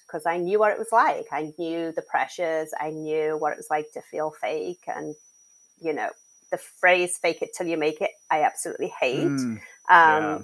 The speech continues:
Speaker 1: it's like, act as though you're already there, like something that might be better. But,
Speaker 2: <laughs>
Speaker 1: um,
Speaker 2: Yeah.
Speaker 1: and so I, I basically got bored, though. I got bored of, I was like,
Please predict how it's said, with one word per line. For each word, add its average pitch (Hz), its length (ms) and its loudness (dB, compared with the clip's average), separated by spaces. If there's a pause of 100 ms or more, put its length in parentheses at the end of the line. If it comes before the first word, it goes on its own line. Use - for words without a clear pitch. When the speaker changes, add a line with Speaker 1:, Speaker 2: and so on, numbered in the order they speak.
Speaker 1:
it's - 160 -8
like, 160 240 2
act - 240 0
as 294 120 -6
though 277 60 2
you're 247 200 2
already 226 400 6
there, 208 520 8
like 165 200 -4
something - 400 -4
that 113 140 -2
might 170 180 -4
be 175 80 -4
better. 165 500 0
But, 165 200 0 (120)
Speaker 2:
<laughs> - 400 -14
Speaker 1:
um, 180 400 10
Speaker 2:
Yeah. 101 220 -2 (840)
Speaker 1:
and 233 140 6
so 226 260 12
I, 226 320 8 (220)
I 214 200 4
basically 240 760 0
got 156 260 2
bored, 151 420 0 (120)
though. 101 260 2
I 180 80 2
got 202 240 -2
bored 165 400 2
of, 151 280 4 (140)
I - 40 -8
was 165 100 -10
like, 156 220 -4